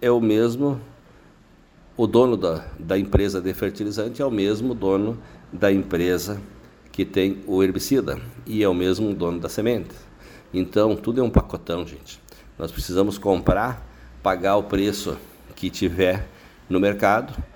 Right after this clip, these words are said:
pra plantar as nossas, pra fazer as nossas plantações e torcer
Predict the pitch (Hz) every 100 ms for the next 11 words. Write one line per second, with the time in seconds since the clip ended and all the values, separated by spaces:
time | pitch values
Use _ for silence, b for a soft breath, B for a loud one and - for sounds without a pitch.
0 | B B - 123 135 147 143 110 113 127
1 | 104 98 101 - 104 107 95 92 92 -
2 | - 98 123 - 110 156 - B B -
3 | 143 147 170 165 - 143 117